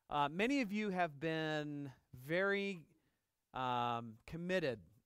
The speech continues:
I think would be a good word, to praying for our new building and for asking questions about our new building. So, uh, many of you, I hope you've been as faithful to pray for our new building as you have been to ask. Amen?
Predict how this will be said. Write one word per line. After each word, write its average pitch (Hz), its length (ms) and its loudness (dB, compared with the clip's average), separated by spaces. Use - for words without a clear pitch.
I - 60 -8
think 147 200 -8
would 139 140 -8
be 143 140 0
a 131 40 0
good 143 180 -4
word, 135 460 -2
to - 140 -10
praying 202 800 0
for 180 200 4
our 151 160 6
new 165 160 0
building 165 600 2
and 160 440 -4
for 156 240 -4
asking 156 540 -2
questions 151 640 -4
about 135 320 2
our 135 100 0
new 135 160 -4
building. 117 360 -6
So, 147 260 0
uh, 151 320 4
many 175 300 0
of 165 100 -4
you, 180 260 -2
I 143 100 -2
hope 185 220 4
you've 185 160 -4
been 175 140 2
as 147 160 -6
faithful 180 400 0
to 151 100 -4
pray 226 280 2
for 180 160 0
our 151 80 4
new 143 160 -2
building 143 320 -2
as 135 160 -6
you 143 80 -6
have 143 180 0
been 139 160 -4
to 143 160 -4
ask. 156 400 2
Amen? 156 380 0